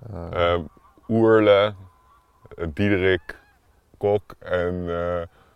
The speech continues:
Speaker 2: Thomas Luiten een Bonaparte stroomloper, Amerikaanse stel-, eh, dwaalgast.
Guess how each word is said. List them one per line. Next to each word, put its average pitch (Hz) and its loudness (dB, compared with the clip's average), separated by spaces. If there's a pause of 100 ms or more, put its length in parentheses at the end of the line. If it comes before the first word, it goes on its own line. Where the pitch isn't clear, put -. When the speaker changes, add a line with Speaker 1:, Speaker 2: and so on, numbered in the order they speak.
(220)
Speaker 2:
Thomas 98 0
Luiten 92 2
een 87 -4
Bonaparte 92 -2
stroomloper, 80 -4
Amerikaanse 87 -2
stel-, 87 2
eh, 82 0
dwaalgast. 87 2